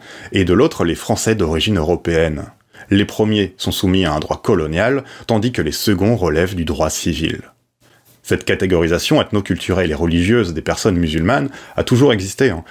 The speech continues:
et a varié selon les époques et les expressions utilisées. Au Moyen Âge, on parle de Sarrasins, puis à l'époque moderne, des Turcs, et ce parfois aussi pour désigner simplement des non-chrétiens, avant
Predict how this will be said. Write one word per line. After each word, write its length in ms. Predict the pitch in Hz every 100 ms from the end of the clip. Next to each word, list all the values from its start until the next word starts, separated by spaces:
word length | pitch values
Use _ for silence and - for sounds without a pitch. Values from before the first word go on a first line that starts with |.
| - -
et 100 | 107
a 100 | 98
varié 380 | 95 101 107 143
selon 300 | - 98 110
les 160 | 76
époques 360 | 85 107 113 -
et 60 | 80
les 140 | 78
expressions 460 | 92 - 87 - 90 -
utilisées. 580 | - 92 92 82 78 - _ _ _ _ _ _ _ _ _ _ _
Au 60 | 92
Moyen 240 | 82 78
Âge, 320 | 90 120 120 -
on 40 | 87
parle 160 | 87
de 80 | 82
Sarrasins, 540 | - 92 117 101 92 - _ _
puis 100 | -
à 20 | 80
l'époque 300 | 80 87 82
moderne, 400 | 82 107 113 - _
des 100 | 80
Turcs, 540 | - - 107 - - - _ _ -
et 40 |
ce 100 | -
parfois 300 | 147 92 -
aussi 180 | 127 -
pour 160 | - 85
désigner 340 | 80 85 104
simplement 440 | 117 95 82 90 104
des 120 | 85
non-chrétiens, 600 | 92 110 92 - 156 165 - - -
avant 300 | - 117 175